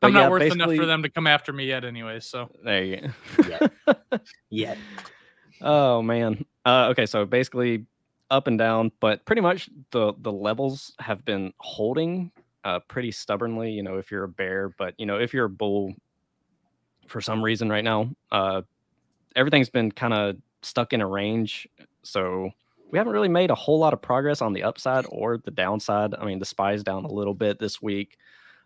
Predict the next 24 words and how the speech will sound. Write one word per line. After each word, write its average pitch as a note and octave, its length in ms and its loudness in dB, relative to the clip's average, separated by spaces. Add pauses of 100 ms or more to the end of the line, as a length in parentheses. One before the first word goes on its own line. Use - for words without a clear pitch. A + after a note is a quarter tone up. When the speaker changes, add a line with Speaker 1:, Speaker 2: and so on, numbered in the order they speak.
(140)
Speaker 1:
Uh, F#2+ 120 -2
the - 140 -4
I A2 140 4
W A2 280 2
M's A2 140 0
holding G#2 300 0
up G2 180 0
pretty G#2 200 -2
well, G2+ 260 2
but - 120 2
it's F3+ 120 4
still C#3+ 220 4
trading A#2+ 360 2
in A2+ 120 2
a A2 40 2
zone. G2+ 480 2 (540)
So, F#2 400 -2 (200)
you G2+ 100 -4
know, F#2+ 160 -2 (560)
overall, A#2+ 380 8
like, A2+ 180 2
the G#2 80 -2
weakness A#2 360 0
is F#2+ 80 -2